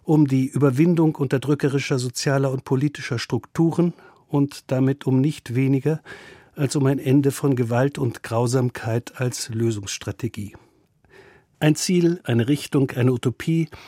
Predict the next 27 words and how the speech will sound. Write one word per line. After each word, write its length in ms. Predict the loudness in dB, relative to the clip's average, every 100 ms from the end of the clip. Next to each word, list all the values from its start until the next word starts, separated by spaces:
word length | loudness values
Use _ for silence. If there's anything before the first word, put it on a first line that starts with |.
| -20 _
hinter 260 | 2 4 4
der 140 | 4
die 80 | 2
Realität 640 | 2 2 0 0 0 0
dauernd 260 | -2 0 -2
zurückblieb, 640 | -6 -6 -8 -10 -10 -12
klar. 320 | -8 -6 -6 -10 _ _ _ -20 -18 0
Aber 160 | 2
der 180 | 4 2
Anspruch 520 | 0 0 -6 -8 -4
war 120 | -2 0
in 100 | 0
der 120 | 2
Welt 260 | 2 0
und 200 | -2 -4
entfaltete 580 | -4 -2 0 2 0 -2
vor 220 | -2 0
allem 240 | 2 4 4
nach 160 | 2
den 160 | -2 -4
Schrecken 340 | -2 -4 -2
des 160 | -4 -4
Zweiten 400 | -2 -2 0 -2
Weltkriegs 540 | -2 -2 -4 -6 -4
solch 300 | -2 -2 -4
eine 220 | -2 0 2
Wirkung, 400 | 2 2 -4